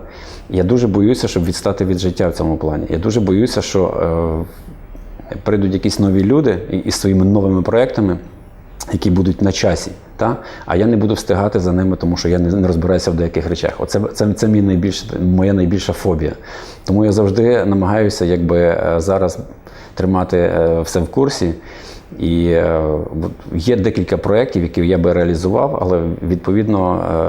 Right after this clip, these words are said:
е, потрібна команда однодумців. Це є, е, ну, не буду поки що розказувати с-, та-, таємниць. А що стосується моїх хобі, та, що, чим я займаюся поза роботою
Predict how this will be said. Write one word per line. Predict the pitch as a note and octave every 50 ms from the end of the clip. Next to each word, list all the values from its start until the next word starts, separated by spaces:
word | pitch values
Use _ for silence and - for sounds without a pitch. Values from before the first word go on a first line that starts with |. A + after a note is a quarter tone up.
| E2+ E2+ E2+
е, | F2 F#2+ - - -
потрібна | - E2+ - F#2+ F2+ F#2 F#2 F2 E2 - - - -
команда | - - F2 F2+ F2+ F2 E2 E2
однодумців. | E2 D#2+ E2 E2 E2 E2 D#2+ D2+ C#2+ - - E2+
Це | - - G#2 F#2+
є, | F#2 F#2
е, | F2 E2+ - - E2+ E2 E2 E2 D#2+ D#2 D#2+ - - - - - - - - - - - - - - - - - - - - - - - - - - - - -
ну, | A2+ C3 C#3 B2
не | A2+
буду | G2 F2+ E2 C#2+
поки | D2 D2 -
що | - - -
розказувати | D#2+ D#2+ - D#2+ D#2 D#2 D#2 - D#2+
с-, | - - - -
та-, | E2 E2+
таємниць. | - - D#2 D2+ D#2 D2+ - -
А | -
що | - - -
стосується | - D3+ - - D#3 D#3 -
моїх | C#3 C#3 C3+ C3+ C3 B2+
хобі, | - - E3 D#3+ B2 G#2
та, | F#2 - A2+ A#2 B2
що, | A#2 - A2+ G2+
чим | G2+ - - A2 A2
я | G#2+
займаюся | G2 A2 A2 G#2+ A2 G2+ F#2 - F#2
поза | E2 - C3 C3+ A#2+ A#2 G2
роботою | G2 F#2 F2+ F#2 F2 - E2 E2 E2